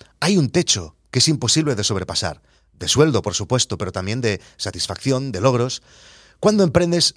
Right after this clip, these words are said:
no hay techo. Cada día puedes conseguir nuevas metas. Y eso es una pasada, os lo digo de verdad. Y, por otro lado, es imposible de aburrirse.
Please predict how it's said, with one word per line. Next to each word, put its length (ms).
no 300
hay 160
techo. 440
Cada 260
día 160
puedes 260
conseguir 400
nuevas 380
metas. 380
Y 100
eso 340
es 160
una 160
pasada, 280
os 60
lo 80
digo 140
de 40
verdad. 320
Y, 320
por 140
otro 160
lado, 180
es 100
imposible 460
de 60
aburrirse. 440